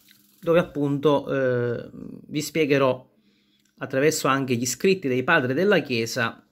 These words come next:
chi, eh, l'identità di Babilonia la Grande. Ma in questo video parlerò più che altro del, del millennio, cioè vi leggerò riguardo al millennio. Tuttavia, eh, San Cesario di Arles nel cinquecentotrenta,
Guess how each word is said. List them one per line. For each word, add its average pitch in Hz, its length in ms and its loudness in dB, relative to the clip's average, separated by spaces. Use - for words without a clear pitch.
chi, 165 240 -6
eh, 147 140 0
l'identità 139 680 2
di 131 140 -4
Babilonia 117 640 -2
la 127 120 -4
Grande. 110 460 -8
Ma 190 220 2
in 165 140 -4
questo 220 280 2
video 147 580 0
parlerò 160 560 -2
più 147 120 -8
che 143 80 -2
altro 151 300 0
del, 127 420 2
del 123 160 -2
millennio, 113 480 -6
cioè 127 220 -2
vi 139 60 -2
leggerò 156 600 2
riguardo 127 800 0
al 180 200 2
millennio. 113 580 -4
Tuttavia, 220 800 2
eh, 147 300 -2
San 185 200 -2
Cesario 175 440 2
di 151 200 -2
Arles 170 720 2
nel 139 240 0
cinquecentotrenta, 151 1400 0